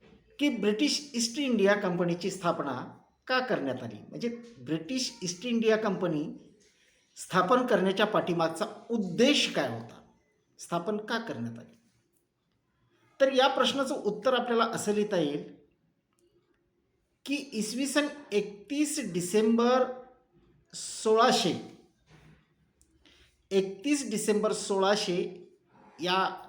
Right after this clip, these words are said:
कालखंडामध्ये एक सनद तयार करण्यात आली आणि या सनदीमध्ये असा या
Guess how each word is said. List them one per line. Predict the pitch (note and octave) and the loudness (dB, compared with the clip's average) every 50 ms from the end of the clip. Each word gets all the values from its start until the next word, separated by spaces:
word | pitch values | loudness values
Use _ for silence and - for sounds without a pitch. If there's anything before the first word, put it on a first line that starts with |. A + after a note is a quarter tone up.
| - _ _ _ - | -20 _ _ _ 0
कालखंडामध्ये | E3 E3 F3 E3+ F#3 F#3+ F#3 F#3+ G3+ G3 F3+ D#3 C3 C3 C#3+ E3+ - - - - - _ _ _ _ _ _ _ _ _ _ _ _ _ _ _ _ _ _ _ _ _ _ _ _ _ _ _ _ _ _ _ _ _ _ _ _ _ _ _ _ - | 2 2 4 4 2 2 4 4 4 4 4 2 2 0 0 -2 -4 -8 -14 -18 -20 _ _ _ _ _ _ _ _ _ _ _ _ _ _ _ _ _ _ _ _ _ _ _ _ _ _ _ _ _ _ _ _ _ _ _ _ _ _ _ _ 0
एक | G#3 A#3 A3+ - - | 0 0 0 -2 -4
सनद | - - - - A3+ G#3+ A3+ C#4 D4+ - - - | -6 -6 0 4 4 6 8 6 6 4 4 4
तयार | A#3 F#3+ F3+ F3 E3 F3 | 4 6 6 6 4 2
करण्यात | E3 D3+ D3 D3 C#3+ C#3+ C#3+ | 2 0 0 0 -2 -2 -4
आली | C#3 B2 C#3 D#3+ F#3+ G#3+ A#3 - - - _ _ _ _ _ _ _ _ _ _ - | -6 -6 -6 -8 -10 -10 -14 -16 -20 -20 _ _ _ _ _ _ _ _ _ _ -6
आणि | E3 F#3 F#3+ G3 G3 | -2 0 2 4 4
या | G3+ G#3 | 4 4
सनदीमध्ये | G3+ G3+ - - - - F3+ F3+ G#3 A3 A3 A#3+ G#3+ F#3+ D#3 C3 C3 C3 D3 F3+ - - - - - _ _ _ _ _ _ _ _ _ _ _ _ _ _ _ _ _ _ _ _ _ _ _ _ _ _ _ _ - | 4 2 -2 -6 -2 2 4 6 6 6 8 6 6 6 6 4 2 0 -2 -4 -6 -12 -16 -20 -20 _ _ _ _ _ _ _ _ _ _ _ _ _ _ _ _ _ _ _ _ _ _ _ _ _ _ _ _ -4
असा | E3+ F3 - A3+ A3 A3+ A3+ A3+ - - - - - - - _ _ _ _ _ _ _ _ _ _ _ _ - | -2 2 4 6 8 8 6 4 2 -2 -8 -12 -16 -20 -20 _ _ _ _ _ _ _ _ _ _ _ _ -16
या | D#3 E3 F#3 G3 G#3+ A#3 | -6 -2 2 2 4 4